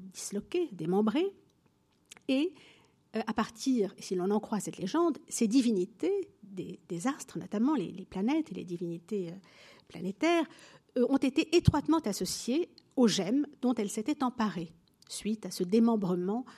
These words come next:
de ce démon. Et c'est ainsi, par exemple, que, et là je reprends mes notes parce que c'est source de confusion, c'est ainsi que,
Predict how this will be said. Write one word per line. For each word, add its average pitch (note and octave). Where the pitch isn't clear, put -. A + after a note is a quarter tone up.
de G3
ce -
démon. F3+
Et C4
c'est D4+
ainsi, C4
par A3
exemple, C4+
que, D4+
et F#3+
là G3
je F#3
reprends F#3+
mes F#3
notes A3
parce -
que -
c'est -
source G3+
de E3
confusion, B3+
c'est A3+
ainsi A#3+
que, D4